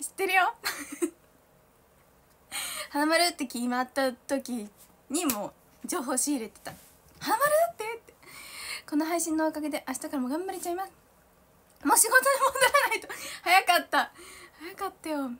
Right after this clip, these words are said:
いってらっしゃい。明日警報級の雨だってどうしよう。どう、どう、どう、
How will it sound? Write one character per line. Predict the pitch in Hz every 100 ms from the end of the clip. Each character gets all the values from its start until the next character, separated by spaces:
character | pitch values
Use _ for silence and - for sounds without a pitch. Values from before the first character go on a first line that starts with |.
| -
い |
っ | 262
て | -
ら | 311
っ | 311
し | 320
ゃ | 320
い。 | - _ _ - _ _ _ _ _ _ _ 247
明 |
日 | 339 285
警 | 415
報 | 508 -
級 | 508
の | 466 415
雨 |
だ | 262
っ |
て | -
ど | 208 311
う |
し | - 220
よ | 180 - _ _ _ _ _ -
う。 |
ど | 269
う、 | 262 _ -
ど | 240
う、 | 247 -
ど |
う、 | 226